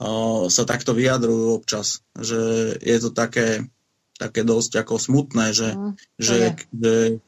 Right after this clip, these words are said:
Speaker 1: že, že jak to vlastne cítia, keď to vedia ako reálne porovnať. Hej. Napríklad Bratislavčan, e, čo býva v Bratislave, to nevie ani porovnať, že čo sa robí. Hej. Kopec ľudí ani nevie, že môže chodiť do Rakúska dneska nakupovať ako z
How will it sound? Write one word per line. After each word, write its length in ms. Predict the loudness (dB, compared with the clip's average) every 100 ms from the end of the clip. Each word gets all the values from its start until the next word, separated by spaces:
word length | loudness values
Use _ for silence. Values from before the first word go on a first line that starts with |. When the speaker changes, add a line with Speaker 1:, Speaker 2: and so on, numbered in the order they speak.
| _ _ _ _ _ _ _ _ _ _ _ _ _ _
Speaker 1:
že, 400 | 0 2 2 2
že 80 | 0
jak 160 | -2
to 160 | -2 0
vlastne 320 | 2 2 0
cítia, 480 | 0 0 0 0 0 -8 -16
keď 180 | -4 -4 0
to 80 |
vedia 320 | 2 4 2 2
ako 160 | 0
reálne 400 | 0 0 2 0
porovnať. 440 | 0 0 0 -2 -2
Hej. 140 | 0 0
Napríklad 560 | -2 -2 -2 0 -2 -2
Bratislavčan, 840 | -4 -2 0 0 2 2 0 0 -2 -8 -18 -8
e, 160 | -4 0
čo 160 | 0
býva 320 | 2 2 2
v 80 | 2
Bratislave, 640 | 0 0 0 0 0 2 2 0
to 160 | 0 2
nevie 320 | 2 2 2
ani 160 | 0 0
porovnať, 640 | -2 -2 0 0 -2 -2
že 160 | 0 0
čo 80 |
sa 240 | -2 0 2
robí. 320 | 2 2 2
Hej. 320 | 0 0 -2
Kopec 320 | -2 -2 0
ľudí 240 | 0 0 2
ani 320 | 2 4 4
nevie, 240 | 4 4
že 140 | 2 2 -2 -6 -8
môže 400 | -2 2 2 0
chodiť 280 | 0 0 2
do 80 | 2
Rakúska 400 | 0 0 -2 0
dneska 240 | 0 0 0
nakupovať 720 | -2 -2 -4 -2 -2 -2 -4
ako 80 |
z 100 | -4